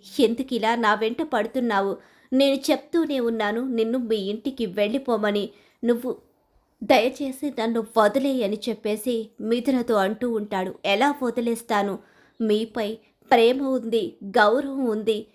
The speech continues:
ఈ కుటుంబం అంటే ఎంతో అభిమానం ఉంది. నేను ఈ ఇంటి కోడల్ని, చచ్చేంత వరకు ఇక్కడే ఉంటాను. నన్ను ప్రేమించకపోవడానికి నాలో లోపాలేంటి?" అని చెప్పి మిథున నిలదీస్తుంది. ఇక్కడ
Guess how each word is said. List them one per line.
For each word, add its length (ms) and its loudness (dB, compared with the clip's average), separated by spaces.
ఈ 160 0
కుటుంబం 600 -2
అంటే 300 -2
ఎంతో 320 2
అభిమానం 640 0
ఉంది. 260 -2
నేను 300 2
ఈ 140 0
ఇంటి 280 -2
కోడల్ని, 540 0
చచ్చేంత 600 -2
వరకు 340 -2
ఇక్కడే 440 0
ఉంటాను. 460 -2
నన్ను 280 4
ప్రేమించకపోవడానికి 1500 -2
నాలో 500 2
లోపాలేంటి?" 880 0
అని 160 -4
చెప్పి 360 -6
మిథున 400 -2
నిలదీస్తుంది. 800 -4
ఇక్కడ 260 2